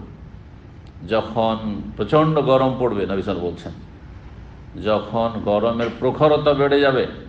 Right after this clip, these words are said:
ফা আবরেদু বিস সালাহ, তখন সালাতকে ঠান্ডা সময়ে আদায় করিও, ঠান-, সালাতকে ঠান্ডা করিও মানে ঠান্ডা সময়ে সালাত আদায় করতে।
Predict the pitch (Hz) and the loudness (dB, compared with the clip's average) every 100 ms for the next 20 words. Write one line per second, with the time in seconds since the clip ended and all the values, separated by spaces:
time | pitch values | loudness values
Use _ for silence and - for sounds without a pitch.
0 | - - - - - - 110 107 123 139 | -18 -20 -20 -20 -20 -4 0 2 2 4
1 | 139 139 139 135 143 131 127 101 - - | 4 4 2 0 2 4 6 2 -2 -2
2 | 113 127 123 - 113 117 117 - 127 - | -2 -2 -4 -2 2 4 4 0 -6 -4
3 | - 131 135 135 139 - 123 120 117 101 | 0 2 2 4 2 2 -2 2 2 2
4 | 104 123 - 78 76 - - - - - | 2 -2 -4 -8 -10 -14 -16 -18 -18 -18
5 | - - - - - 104 104 107 113 120 | -18 -18 -18 -16 -6 -6 -4 0 2 2
6 | 117 131 127 127 131 120 131 139 139 135 | 2 -2 0 2 2 2 0 2 0 0
7 | 131 123 123 123 117 131 - - - - | 0 2 0 0 0 0 -2 -6 -12 -16
8 | - - - - - - 98 90 90 90 | -16 -16 -18 -20 -20 -10 -6 -4 -2 -4
9 | 87 85 87 - | -4 -6 -8 -10